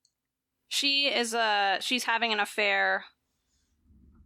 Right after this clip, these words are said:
She, she's one of the main characters who is, uh, cheating on her husband.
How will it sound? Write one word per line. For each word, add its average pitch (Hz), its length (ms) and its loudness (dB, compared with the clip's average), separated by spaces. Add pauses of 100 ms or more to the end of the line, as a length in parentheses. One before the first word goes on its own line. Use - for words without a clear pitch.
(800)
She, 285 400 -2
she's 311 200 -2
one 330 100 2
of 294 80 2
the 262 60 0
main 233 160 -2
characters 233 520 -4
who 190 160 -4
is, 185 120 -6
uh, 190 920 -4
cheating 214 280 -2
on 196 120 0
her 196 80 0
husband. 160 540 -4